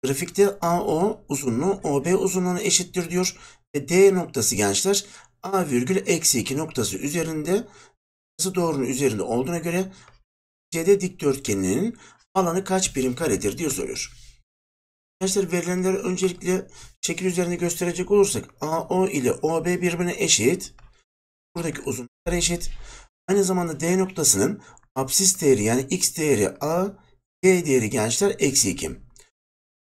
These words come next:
Şuradaki x değerine A diyorum. D değerine eksi iki diyorum. Bak, burası eksi iki. İşte D noktası burada. Gençler, bir nok-, bir noktanın bir doğru üzerinde olması demek,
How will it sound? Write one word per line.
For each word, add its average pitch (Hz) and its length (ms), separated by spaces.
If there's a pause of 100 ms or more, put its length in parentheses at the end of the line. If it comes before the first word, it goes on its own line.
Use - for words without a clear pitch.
(140)
Şuradaki 165 300
x - 360
değerine 151 380
A 127 340
diyorum. 170 420 (1120)
D 175 200
değerine 123 420
eksi 131 340
iki 165 180
diyorum. 110 560 (160)
Bak, - 100 (160)
burası 110 220
eksi - 400
iki. 151 300 (1400)
İşte 101 220
D 156 160
noktası 127 420
burada. 98 440 (480)
Gençler, 185 340
bir 185 180
nok-, 185 340
bir 185 260
noktanın 156 540 (300)
bir 185 180
doğru 175 240
üzerinde 147 340
olması 165 440
demek, 180 360